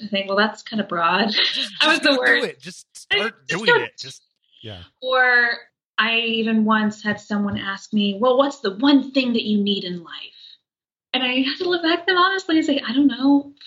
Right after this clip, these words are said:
Speaker 1: food, clothing, shelter." Where are we going with this, right? So
Speaker 2: Water, obviously.
Speaker 1: <laughs> Water. <laughs>
Speaker 2: Thanks for that piece of information.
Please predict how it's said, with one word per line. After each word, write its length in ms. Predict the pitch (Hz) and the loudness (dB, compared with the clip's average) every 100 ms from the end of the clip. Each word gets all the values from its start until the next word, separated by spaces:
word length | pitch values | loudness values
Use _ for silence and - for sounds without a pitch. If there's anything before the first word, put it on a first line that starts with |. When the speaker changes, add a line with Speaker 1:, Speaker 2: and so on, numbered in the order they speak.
| - | 0
Speaker 1:
food, 180 | 220 214 | 0 0
clothing, 360 | - 233 233 | -2 -2 0
shelter." 600 | 220 202 208 254 320 381 - - _ _ _ _ | 2 2 0 0 2 2 0 -12 _ _ _ _
Where 200 | - 285 | 0 2
are 40 | 339 | 4
we 80 | 302 | 4
going 280 | 262 233 | 2 2
with 120 | 220 - | 0 -4
this, 260 | - - | -10 -4
right? 280 | 208 220 208 | 0 0 0
So 140 | - 254 | 2 2
Speaker 2:
Water, 320 | 214 170 190 | 2 -2 -4
obviously. 880 | 135 185 143 131 131 139 175 214 165 - - | -4 -4 -4 -8 -10 -8 -8 -8 -4 -2 0
Speaker 1:
<laughs> 140 | - | 2
Water. 600 | 277 190 214 277 196 214 - | 2 4 2 2 0 0 -2
<laughs> 340 | 294 - - 285 | -4 -6 -6 -4
Speaker 2:
Thanks 260 | 196 220 | -2 -2
for 200 | - 160 | -4 -4
that 280 | 151 226 214 | -2 -2 -4
piece 240 | - 156 147 | -6 -4 -4
of 80 | |
information. 600 | 139 - 135 127 151 175 | -6 -4 -4 -2 -2 0